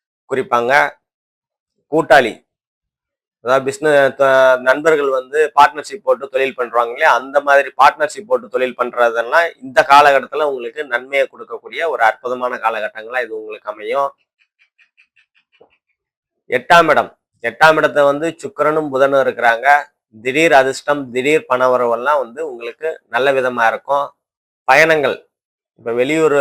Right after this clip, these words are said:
வெளியூர் பயணங்கள், பயணங்கள்னால உங்களுக்கு அனுகூலங்கள், ஆதாயங்கள், வருமானங்கள்லாம் கண்டிப்பா இருக்கக்கூடிய ஒரு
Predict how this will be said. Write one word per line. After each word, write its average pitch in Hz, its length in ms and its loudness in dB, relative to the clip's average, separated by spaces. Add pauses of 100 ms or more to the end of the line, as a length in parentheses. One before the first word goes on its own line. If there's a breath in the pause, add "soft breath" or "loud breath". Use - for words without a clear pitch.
(140)
வெளியூர் 143 300 2 (100)
பயணங்கள், 143 500 2 (180)
பயணங்கள்னால 147 800 2
உங்களுக்கு 135 460 -6
அனுகூலங்கள், 131 640 -2
ஆதாயங்கள், 120 480 -2 (680)
வருமானங்கள்லாம் 131 800 2
கண்டிப்பா 123 400 -4
இருக்கக்கூடிய 117 440 -8 (120)
ஒரு 131 140 -4